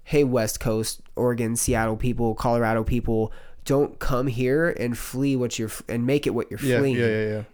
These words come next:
Speaker 1: Come here because of what's here and enrich that and contribute to that and embrace it. Don't try to make it what you're leaving." Don't, you know, and that can go more towards, like, don't raise prices of housing to, I mean, there's already a fucking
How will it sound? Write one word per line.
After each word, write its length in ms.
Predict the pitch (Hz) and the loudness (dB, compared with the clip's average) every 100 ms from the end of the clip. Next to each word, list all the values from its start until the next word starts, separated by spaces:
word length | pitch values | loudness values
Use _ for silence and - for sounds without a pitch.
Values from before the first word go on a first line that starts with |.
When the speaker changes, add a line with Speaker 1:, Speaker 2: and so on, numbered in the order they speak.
| - | -4
Speaker 1:
Come 240 | - 147 | 2 2
here 240 | 139 147 143 | 4 4 4
because 380 | 135 - 135 123 | 2 0 -2 -2
of 140 | 113 | -4
what's 180 | 120 - | -4 -4
here 400 | - 160 131 117 | 0 2 2 2
and 180 | 98 117 | 0 0
enrich 400 | 113 135 127 - | 0 -2 -2 -2
that 340 | 113 110 104 - | 0 0 -2 -4
and 420 | 117 113 107 104 | -4 -4 -4 -6
contribute 500 | 120 113 147 127 117 | -6 -2 0 0 -2
to 100 | - | -2
that 380 | 110 104 104 - 107 | -2 -2 -4 -4 -6
and 340 | 107 104 104 | -6 -4 -6
embrace 500 | 104 113 117 117 - | -6 -4 -2 -2 -4
it. 200 | 101 101 - - - - - | -6 -8 -14 -20 -20 -20 -8
Don't 240 | - 123 - | -2 0 0
try 180 | 123 117 | 0 2
to 80 | |
make 260 | 113 113 110 | 0 -2 -2
it 120 | 110 | -4
what 180 | 110 117 | -4 -6
you're 300 | 107 107 104 | -4 -4 -6
leaving." 540 | 110 117 120 110 104 104 | -8 -6 -4 -4 -8 -6
Don't, 340 | 113 107 - | -4 -6 -8
you 120 | 131 | -8
know, 180 | 104 104 - - - - | -8 -10 -14 -20 -20 -6
and 160 | 180 | 0
that 140 | 226 226 | 0 0
can 140 | 214 | 0
go 200 | 180 170 | 4 4
more 440 | 170 156 147 143 80 | 4 4 4 0 -2
towards, 400 | - 135 131 120 | -2 0 0 -2
like, 160 | 120 | -4
don't 220 | 120 110 131 | -2 -4 -4
raise 420 | 131 131 127 - - _ _ - - - _ | -2 -2 -2 -6 -12 _ _ -20 -20 -20 _
prices 520 | - 156 143 135 139 127 | 0 2 0 -2 -2 -4
of 120 | 113 | -4
housing 600 | 135 131 123 117 113 110 | -2 -2 -2 -6 -6 -6
to, 300 | - 123 120 | -4 -2 -2
I 40 | |
mean, 180 | 113 135 | 0 0
there's 220 | 131 143 | 2 2
already 240 | 151 135 113 | 2 0 -2
a 80 | 107 | -4
fucking 560 | - 120 110 117 98 | -6 -6 -4 -6 -8